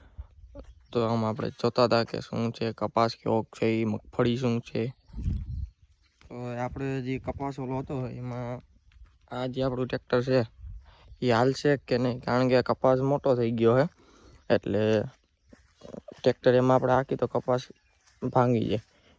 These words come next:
નુકસાની આવે. તેથી આપણે ટ્રાય કરવા માટે હમણાં જાવું છે, કેવું છે, હાલે છે તો હાંકશું,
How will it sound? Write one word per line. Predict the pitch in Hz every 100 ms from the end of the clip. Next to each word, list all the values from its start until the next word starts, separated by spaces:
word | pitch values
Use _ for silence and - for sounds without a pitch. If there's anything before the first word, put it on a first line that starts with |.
| _
નુકસાની | 135 - 131 117 117
આવે. | 120 175 _ _ _ _ _ _ _ -
તેથી | 131 123
આપણે | 131 123
ટ્રાય | 127 131 123
કરવા | 131 127
માટે | 127 120
હમણાં | 135 120
જાવું | 120 139 139
છે, | - 135 _ _ _ _
કેવું | - 123 117 -
છે, | - 127 131 143 143
હાલે | 123 127 131
છે | 127 139 _ _ _ -
તો | 120
હાંકશું, | 127 131 - 131